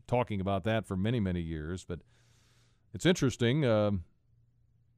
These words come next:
basically, in Argentina and France and the Netherlands already have it. Uh, you would be signed up to, uh, donate your organs unless you opt out.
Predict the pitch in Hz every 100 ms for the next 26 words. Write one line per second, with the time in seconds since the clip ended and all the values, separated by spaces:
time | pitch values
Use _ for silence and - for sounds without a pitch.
0 | _ _ _ _ _ _ _ _ - 110
1 | 117 120 110 113 110 110 101 101 110 120
2 | 120 147 98 90 113 107 120 120 101 95
3 | 107 131 113 98 113 156 - 85 85 101
4 | 120 98 98 90 117 - _ _ _ _
5 | _ _ _ - 82 87 90 95 101 104
6 | 98 104 120 113 110 117 - - 113 107
7 | 104 98 117 120 117 - 110 113 123 185
8 | 165 - - _ 101 98 110 - 117 120
9 | 127 143 175 -